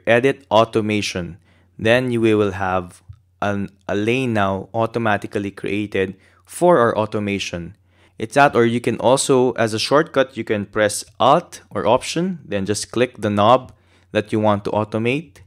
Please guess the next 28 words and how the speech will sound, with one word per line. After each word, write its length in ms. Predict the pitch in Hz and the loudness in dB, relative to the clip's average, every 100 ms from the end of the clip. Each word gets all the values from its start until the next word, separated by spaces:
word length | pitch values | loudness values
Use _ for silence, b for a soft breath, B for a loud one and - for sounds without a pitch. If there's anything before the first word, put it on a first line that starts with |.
| _ _ _ - - - _ _ 90 | _ _ _ -20 -20 -20 _ _ -6
and 200 | 98 104 | -4 0
automatically 1080 | 117 120 117 113 110 113 117 113 120 143 _ _ - | 0 0 0 0 -2 -4 -2 -2 -6 -8 _ _ -8
it 240 | 101 - | -6 -6
created 500 | - 95 92 95 92 | -6 -4 -4 -4 -6
one. 320 | 90 82 101 _ - _ _ _ _ - _ _ _ - | -8 -10 -14 _ -20 _ _ _ _ -20 _ _ _ -10
As 160 | 104 110 | -6 -4
you 80 | 117 | 0
can 160 | 120 | 0
see, 380 | 110 123 139 - B B B B B - | 0 -4 -4 -8 B B B B B -14
uh, 60 | - | -6
indication 680 | 131 135 135 143 135 139 143 | -2 -2 2 2 4 0 2
of 240 | 117 113 - | 2 2 4
automation 760 | 120 123 127 135 - 151 170 | 2 2 0 -2 -2 -2 -2
is, 480 | - 107 - - - | 0 -2 -2 -6 -4
uh, 300 | 92 90 90 - _ | -2 -2 -6 -14 _
shown 420 | - 131 131 131 | -2 0 0 0
with 280 | 110 101 95 | 2 2 0
a 100 | 92 | -8
green 480 | 92 107 113 107 98 | -2 0 0 0 0
box 380 | 95 90 - | -2 -4 -10
here. 340 | - 95 87 98 _ b b b - | -6 -6 -6 -14 _ b b b -6
So 140 | 151 | 2
now 200 | 180 196 | 4 6
we 80 | 175 | 6
have 220 | 151 123 | 8 6
an 100 | 117 | 4
automation 720 | 117 120 120 113 113 113 104 | 2 2 0 0 0 -2 -2
lane. 340 | 107 127 175 | -2 -2 -6